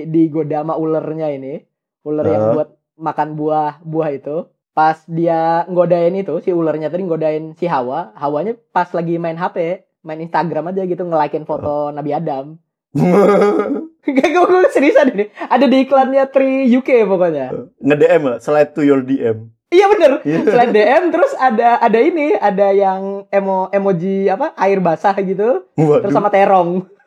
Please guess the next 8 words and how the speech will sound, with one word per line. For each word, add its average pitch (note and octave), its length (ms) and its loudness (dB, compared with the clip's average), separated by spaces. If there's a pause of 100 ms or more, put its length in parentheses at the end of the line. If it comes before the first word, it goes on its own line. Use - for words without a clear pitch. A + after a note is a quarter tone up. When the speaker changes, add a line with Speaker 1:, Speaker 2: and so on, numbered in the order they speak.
(120)
Speaker 2:
Iya. - 340 2 (1300)
Speaker 1:
<laughs> - 20 0
U A#3 80 2
K A3+ 160 -8
bercanda C#4+ 680 0
kurang C#4+ 260 -2
ajar, C4 360 0
anjing. B3 320 -4